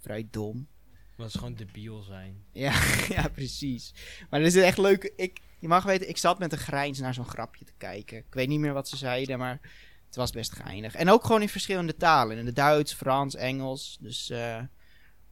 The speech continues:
Speaker 1: nou ja.
Speaker 2: Geflipt.
Speaker 1: Die internationalisering. En toen kwamen we natuurlijk in het station. Het is echt een ontiegelijk groot station. Heel lang is het ten eerste, want het zijn volgens mij tien karretjes. En het
Speaker 2: Ja.
Speaker 1: middenstuk is ook echt,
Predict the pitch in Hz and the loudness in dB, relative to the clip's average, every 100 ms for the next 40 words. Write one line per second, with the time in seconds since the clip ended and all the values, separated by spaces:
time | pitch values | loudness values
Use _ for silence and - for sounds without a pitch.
0 | - - - - - - - - - - | -20 -20 -20 -20 -20 -20 -20 -20 -20 -12
1 | 107 123 117 107 85 85 - - - 101 | -6 -6 -6 -10 -14 -16 -18 -18 -16 -10
2 | 123 123 120 - 117 113 117 117 127 131 | -8 -6 -6 -6 -4 -4 -4 0 2 2
3 | 110 113 170 - - - - - - - | 0 -4 -8 -14 -20 -20 -20 -20 -20 -20
4 | - - - - 170 165 226 220 190 151 | -20 -20 -10 0 2 2 0 2 4 6
5 | 135 127 - 123 120 113 - 127 113 113 | 6 2 -2 -4 -4 -6 -6 -6 -6 -8
6 | - 143 185 185 156 - - 165 - - | -2 2 4 4 0 -2 2 2 2 -6
7 | - 147 139 147 - - 180 151 - 220 | -10 -8 -8 -10 -14 -10 -8 -8 -2 4
8 | 220 175 - 160 147 - 143 135 - 127 | 6 6 4 4 4 2 0 0 -2 -8
9 | - 110 107 107 120 190 196 151 135 175 | -6 -6 -6 -4 4 8 8 8 6 4
10 | 185 190 190 170 170 185 - 202 233 220 | 0 -4 -4 -2 -2 -4 -4 -2 -2 -2
11 | 143 135 - 135 139 131 131 - - 185 | -6 -6 -4 -4 -4 -4 -4 -4 -4 -2
12 | 165 147 165 196 202 233 339 - - - | 0 2 0 0 0 0 -2 -12 -18 -20
13 | - - 143 143 143 110 151 175 220 214 | -20 -12 -4 -2 -2 -2 4 6 6 4
14 | - 151 139 139 180 - 147 - - | 2 -2 -2 -4 -4 -2 -4 -4 -14